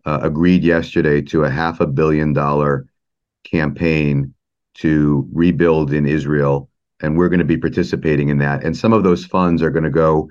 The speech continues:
to trauma needs in Israel. We and our partners in this region, including the Jewish Feder-, the Jewish Community Foundation,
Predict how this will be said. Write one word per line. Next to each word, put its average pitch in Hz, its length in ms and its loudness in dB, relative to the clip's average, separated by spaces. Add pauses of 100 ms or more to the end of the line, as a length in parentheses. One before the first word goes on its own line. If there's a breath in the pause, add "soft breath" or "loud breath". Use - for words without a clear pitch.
(520 loud breath)
to 85 100 -4
trauma 90 420 0
needs 82 300 2
in 80 80 0
Israel. 95 640 0 (400 soft breath)
We 104 340 4
and 90 140 2
our 82 120 2
partners 90 760 0
in 80 220 0
this 107 260 0
region, 78 320 0
including 82 320 0
the 78 60 -2
Jewish 78 280 -4
Feder-, 78 300 0
the 76 100 -2
Jewish 82 340 0
Community 76 340 -2
Foundation, 76 800 -2